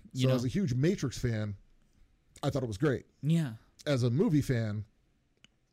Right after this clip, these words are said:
Speaker 2: I think this was a cash grab for Lana Wachowski, and I don't blame her a bit for
Speaker 1: <laughs>
Speaker 2: grabbing the cash.
Speaker 1: Absolutely not. Well, how are they gonna go back to m-, remaking old sixties cartoons if they don't get some of that Matrix money, you know?
Speaker 2: Exactly.
Speaker 1: 'Cause they sure didn't get it from Speed Racer.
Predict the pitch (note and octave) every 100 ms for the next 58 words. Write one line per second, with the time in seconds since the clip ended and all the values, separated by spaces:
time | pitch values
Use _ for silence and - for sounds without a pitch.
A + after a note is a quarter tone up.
0 | _ _ _ _ _ - _ _ B2+ -
1 | C3+ C#3+ B2 A#2+ A2 - C3 A2+ - A2+
2 | G2 A2 G#2 G2 G2 F#2+ - G#2 F#2+ -
3 | G2 F#2 G2 B2 A2+ A#2 G2 F#2+ F#2 F2+
4 | G#2+ F3 F3 F3+ - D#3+ - A#2 - -
5 | G#2 G3 F2 - C3 C#3+ B2+ B2 A#2+ G#2+
6 | G2 F#2+ F#2 - - - - - _ _
7 | _ _ _ _ _ G#2 G#2+ A2+ A2 G#2+
8 | G#2+ G2+ G#2+ G2+ G#2 - G#2+ F#2 E2+ A2
9 | A2 C3+ A#2 G#2+ G#2+ G2+ G#2 G2 G2 D#2+
10 | G2+ F#2+ G2 A2 - F#2+ - F2+ - F2
11 | F2 F#2 F2 F#2 F2+ F#2+ F2+ F#2 E2 D#2
12 | F#2 F2 - D#2+ D#2+ D#2+ D#3 D#3 B2 A#2+
13 | D#3+ F#3+ A2 F2 A2+ G#2 G2+ G2 F#2+ E2
14 | - G2+ D#2 D2 - C#2